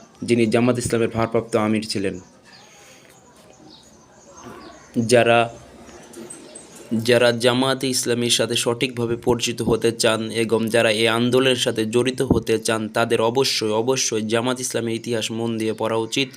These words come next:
জামাতের উদ্দেশ্য, লক্ষ্য, কর্মপদ্ধতি সম্পর্কে সঠিক ধারণা লাভ এবং আদর্শিক মানসিক প্রশিক্ষণ লাভের জন্য ইতিহাস পাঠ করা অত্যন্ত জরুরি।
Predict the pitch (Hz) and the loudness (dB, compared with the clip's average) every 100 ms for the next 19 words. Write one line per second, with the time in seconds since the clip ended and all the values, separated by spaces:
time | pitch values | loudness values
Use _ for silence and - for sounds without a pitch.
0 | - - - - - 107 117 131 127 123 | -18 -16 -14 -16 -4 2 4 2 0 -2
1 | 123 120 135 - 120 120 120 - 123 110 | -4 0 2 4 2 0 -2 2 4 6
2 | 117 120 127 123 127 123 127 123 - 127 | 4 4 2 0 -2 0 -2 0 -2 -2
3 | 120 120 117 - 127 127 123 107 117 120 | 0 0 0 -2 -2 -2 -6 -4 -4 -2
4 | 117 110 110 113 104 110 120 120 120 - | 0 2 4 4 2 0 2 0 -2 -16
5 | - - - 110 127 143 - 127 120 123 | -20 -10 0 2 2 0 2 0 0 0
6 | 131 123 120 123 123 123 127 117 117 117 | 2 0 -2 0 0 0 2 4 4 2
7 | 113 120 113 117 120 113 - 113 113 117 | -2 0 2 0 0 -2 2 0 0 2
8 | 110 104 - - - 120 120 - 127 123 | 4 4 -2 -20 0 0 2 2 4 4
9 | 123 110 117 110 104 98 | 2 4 4 6 2 0